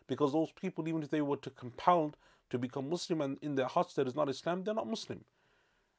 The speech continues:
If a person outwardly shows Islam but inwardly doesn't have Islam, that is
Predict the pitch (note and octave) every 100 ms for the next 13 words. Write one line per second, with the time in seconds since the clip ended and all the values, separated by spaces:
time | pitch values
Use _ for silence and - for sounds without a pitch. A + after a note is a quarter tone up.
0 | _ - C#3 - C3+ - E3 D#3 C#3 C3+
1 | - _ D#3 E3+ C#3 B2+ A#2+ A#2 D3+ C#3+
2 | A#2 - D3 C3 - - E3 F3+ C3+ G#2+
3 | G#2 G#2+ B2 _ _ - F3 E3+ C#3+ C#3
4 | - A#2+ - A2+ C3 - _ - C3 C#3
5 | B2+